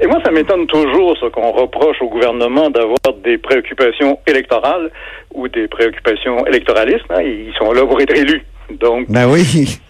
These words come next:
Speaker 1: il, il est pas étonnant que dans un budget, on veuille se faire réélire. Euh, mais on a vu ça, donc, et on voit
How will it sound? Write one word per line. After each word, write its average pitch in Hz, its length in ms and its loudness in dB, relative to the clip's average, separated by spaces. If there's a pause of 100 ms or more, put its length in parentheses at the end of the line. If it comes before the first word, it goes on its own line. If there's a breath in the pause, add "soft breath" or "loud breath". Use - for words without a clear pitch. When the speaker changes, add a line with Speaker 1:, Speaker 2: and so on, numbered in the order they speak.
Speaker 1:
il, 131 120 0
il 127 120 0
est 135 80 0
pas 151 80 4
étonnant 147 460 2
que - 60 0
dans 127 140 2
un 131 100 2
budget, 143 680 2
on 120 380 0
veuille 127 400 2
se 123 140 2
faire 123 260 2
réélire. 120 480 0 (400 loud breath)
Euh, 131 180 4
mais 151 200 2
on 160 80 4
a 160 80 4
vu 139 200 -4
ça, 185 200 2
donc, 147 260 0
et 135 60 4
on 123 80 2
voit 117 180 2